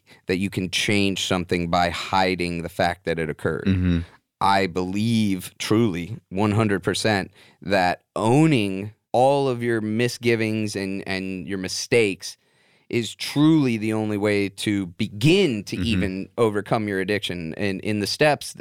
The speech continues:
Speaker 1: it's a big part of
Speaker 2: Mm-hmm.
Speaker 1: coming to terms with your sobriety is acknowledging all the things you
Speaker 2: Of
Speaker 1: did wrong.
Speaker 2: course.
Speaker 1: And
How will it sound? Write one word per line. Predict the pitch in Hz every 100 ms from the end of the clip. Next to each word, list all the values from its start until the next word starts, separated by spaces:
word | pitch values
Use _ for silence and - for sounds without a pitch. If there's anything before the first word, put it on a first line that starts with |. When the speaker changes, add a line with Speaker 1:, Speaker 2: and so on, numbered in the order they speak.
| - _
Speaker 1:
it's | - 95
a |
big | 92 127 -
part | - 139 117 -
of | 107 101
Speaker 2:
Mm-hmm. | 107 98 92
Speaker 1:
coming | 139 123 110
to | 104
terms | - 147 127 107 104
with | 107 98 -
your | 98 104 104
sobriety | - 92 139 151 98 98 92
is | 101 95 92 -
acknowledging | 98 92 117 143 131 98 98 85 85 _ _ _
all | - 120 117
the | 104
things | - 104 92
you | 98
Speaker 2:
Of |
Speaker 1:
did | 101
wrong. | 92 95 87
Speaker 2:
course. | - - - -
Speaker 1:
And | 107 104 101